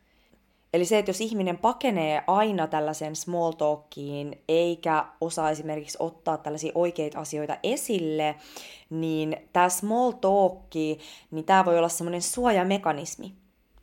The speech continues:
joka, äm, saattaa juontaa juurensa esimerkiksi siitä, että et, et, et, et lapsena on ollut vaarallista puhua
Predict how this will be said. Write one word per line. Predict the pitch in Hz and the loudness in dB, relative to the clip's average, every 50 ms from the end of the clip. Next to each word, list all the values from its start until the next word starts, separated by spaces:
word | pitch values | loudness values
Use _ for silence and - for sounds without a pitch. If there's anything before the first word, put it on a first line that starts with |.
| _ - - - _ _ - - - | _ -20 -20 -20 _ _ -20 -12 -4
joka, | 185 202 220 254 262 - 311 226 | 0 2 2 2 4 6 6 6
äm, | - - - - _ - - _ _ _ _ _ - - 170 165 165 165 160 160 160 160 160 156 156 - - - | 6 4 -2 -18 _ -20 -20 _ _ _ _ _ -6 -2 2 4 6 6 4 4 2 0 -2 -4 -6 -8 -10 -6
saattaa | - - 185 180 175 180 - 165 165 160 160 156 151 - - | 2 4 4 4 4 2 2 2 4 6 6 6 6 4 -2
juontaa | - 175 170 180 175 170 175 175 | -8 -4 0 0 0 2 2 2
juurensa | 180 202 220 214 190 170 165 165 165 | 2 2 2 2 2 2 0 -2 -4
esimerkiksi | 165 165 170 165 165 165 - - | -4 -4 -4 -4 -4 -4 -4 -4
siitä, | - 220 220 202 180 165 160 | -2 -2 0 0 2 2 2
että | 156 156 - - _ 160 160 156 156 - - | 0 -2 -4 -6 _ -2 0 0 0 0 -2
et, | 156 156 160 - - | -4 -6 -6 -4 -4
et, | 165 160 - | -4 -4 -2
et, | - 165 - 170 | -4 -6 -6 -8
et | 160 165 185 | -8 -4 0
lapsena | 196 233 285 294 - - - - 214 175 165 151 | 2 2 2 2 0 -4 -2 0 0 0 0 -2
on | 156 160 160 | -2 -2 -2
ollut | 160 165 160 160 | -2 -2 -2 0
vaarallista | 196 214 196 175 170 165 156 160 156 - - 165 | 2 2 4 2 2 0 -2 -4 -6 -8 -10 -8
puhua | - - 277 285 - 185 165 160 160 160 165 | -6 -6 -6 -4 0 2 4 4 4 2 0